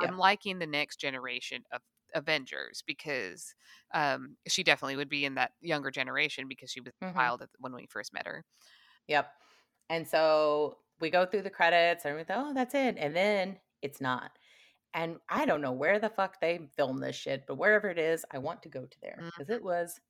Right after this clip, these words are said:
Speaker 2: gorgeous. Mountains, lake, the whole thing. Beautiful.
Speaker 1: You know,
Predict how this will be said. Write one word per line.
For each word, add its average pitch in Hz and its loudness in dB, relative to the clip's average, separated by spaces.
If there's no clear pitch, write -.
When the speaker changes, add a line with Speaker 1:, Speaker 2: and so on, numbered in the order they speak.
Speaker 2:
gorgeous. - -6
Mountains, 190 4
lake, 151 2
the 127 -8
whole 139 -6
thing. - -12
Beautiful. - -4
Speaker 1:
You 226 0
know, 226 8